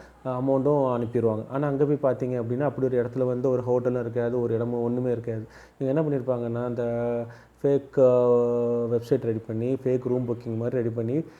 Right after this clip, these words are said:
ஆ, ஆன்லைன்ல ஹோஸ்ட் பண்ணிடுவாங்க. இல்லைன்னா வந்து ஏதாவது ஆப் ரெடி பண்ணி போட்டுருவாங்க.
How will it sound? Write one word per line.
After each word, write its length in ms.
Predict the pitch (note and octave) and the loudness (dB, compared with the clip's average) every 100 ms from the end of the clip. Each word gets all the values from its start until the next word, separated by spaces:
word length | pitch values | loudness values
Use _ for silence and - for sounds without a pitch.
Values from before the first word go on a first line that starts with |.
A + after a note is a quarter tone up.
| - - | -20 -10
ஆ, 320 | B2 B2 B2+ C3+ | -6 -4 -2 -2
ஆன்லைன்ல 220 | B2+ B2 A#2+ | 0 -4 -2
ஹோஸ்ட் 240 | B2 B2 | -4 -2
பண்ணிடுவாங்க. 320 | A#2 G#2+ G#2+ A2+ - _ _ - D3 | -4 -4 -4 -10 -14 _ _ -6 0
இல்லைன்னா 320 | D3 C#3+ C3+ | 0 2 0
வந்து 480 | B2+ B2+ E3 D3 C3+ | 0 4 6 6 6
ஏதாவது 300 | B2+ C3 B2+ | 6 4 2
ஆப் 140 | B2+ | 0
ரெடி 160 | B2+ A#2+ | 0 0
பண்ணி 180 | B2 | -2
போட்டுருவாங்க. 440 | A#2+ A#2 A#2 A2+ | -2 -2 0 -2